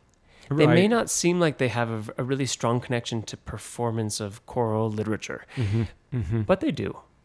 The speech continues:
Speaker 1: They do, because either
Speaker 2: Right.
Speaker 1: they're connecting with the way they, the singers learn to follow the conducting gesture,
Speaker 2: Mm-hmm.
Speaker 1: or they, um, uh, encourage the group of people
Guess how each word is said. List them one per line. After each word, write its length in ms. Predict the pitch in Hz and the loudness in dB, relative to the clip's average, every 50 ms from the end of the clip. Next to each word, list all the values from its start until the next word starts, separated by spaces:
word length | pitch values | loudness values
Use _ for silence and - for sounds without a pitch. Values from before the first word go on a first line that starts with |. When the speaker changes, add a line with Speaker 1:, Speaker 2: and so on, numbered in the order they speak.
| _ _ - - _ | _ _ -20 -20 _
Speaker 1:
They 120 | - 139 143 | 0 0 4
do, 220 | 147 196 190 - | 4 4 4 4
because 360 | - 123 120 - 131 123 120 | 2 -2 -4 -2 -2 -2 -2
either 220 | - - 170 190 170 | -2 -2 2 4 4
Speaker 2:
Right. 120 | 170 - | 4 4
Speaker 1:
they're 180 | - 147 143 139 | 4 2 2 0
connecting 600 | 139 - - - 135 135 135 - - 131 127 123 117 | -2 -6 -4 -2 0 0 0 0 -2 -2 0 0 0
with 320 | 107 107 104 - - _ | -2 -4 -4 -8 -16 _
the 100 | - 117 | -8 -6
way 520 | 104 110 110 107 107 107 104 107 110 120 - _ | -4 -2 -2 -2 -2 -2 -2 -4 -6 -6 -10 _
they, 400 | - 135 113 107 104 104 110 113 - | -12 -8 -6 -6 -4 -6 -6 -8 -10
the 120 | 160 123 113 | -10 -8 -6
singers 280 | - - 123 117 113 107 | -4 -2 -2 -2 -2 -2
learn 200 | 110 110 113 113 | -2 -2 -2 -2
to 60 | 107 104 | -4 -6
follow 640 | - - - 113 110 110 117 117 117 113 113 - - _ | -10 -6 -4 -2 0 0 0 0 0 -2 -4 -8 -12 _
the 80 | - 120 | -14 -12
conducting 480 | - - 123 113 104 - - 110 104 | -10 -6 -6 -6 -6 -4 -4 -6 -4
gesture, 460 | 98 110 104 - - - 143 160 175 - _ _ _ _ _ _ _ _ - | -4 -4 -6 -6 -8 -8 -8 -8 -10 -12 _ _ _ _ _ _ _ _ -6
Speaker 2:
Mm-hmm. 260 | 131 110 101 107 117 117 - - _ | -4 -4 -2 -4 -6 -6 -10 -10 _
Speaker 1:
or 300 | - 135 131 131 131 135 | -2 2 2 4 2 2
they, 580 | 123 117 123 113 113 113 113 113 113 117 - - _ - | 2 0 -2 0 0 0 -2 -2 -4 -6 -8 -12 _ -8
um, 480 | 135 113 107 107 107 104 104 104 104 107 _ _ - - - - - - _ _ _ _ _ _ | -6 -6 -4 -6 -6 -6 -8 -8 -10 -12 _ _ -20 -20 -20 -20 -20 -20 _ _ _ _ _ _
uh, 300 | - 120 107 104 104 90 - _ _ _ _ _ _ | -8 -6 -6 -6 -6 -8 -10 _ _ _ _ _ _
encourage 640 | - 135 123 123 - - 143 143 143 135 - - - | -4 -4 -4 -4 0 2 2 2 2 0 -4 -8 -6
the 120 | - 117 | -6 -6
group 300 | - - - 139 139 - | -6 -2 -2 -2 -2 -2
of 140 | - 135 - | -6 -10 -6
people 440 | - 120 117 - - 101 107 143 160 | -6 -6 -4 -4 -6 -8 -8 -10 -14